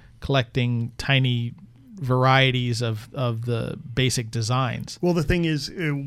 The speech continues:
Speaker 2: for the, with the U S D collection pages, um, a beginner,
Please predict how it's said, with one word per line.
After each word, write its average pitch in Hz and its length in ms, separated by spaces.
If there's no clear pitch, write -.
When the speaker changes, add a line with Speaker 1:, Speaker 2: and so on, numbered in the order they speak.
Speaker 2:
for 151 280
the, 143 260
with 147 220
the 147 100
U 139 220
S 127 160
D 143 200
collection 131 560
pages, 127 520
um, 131 540
a 165 100
beginner, 147 760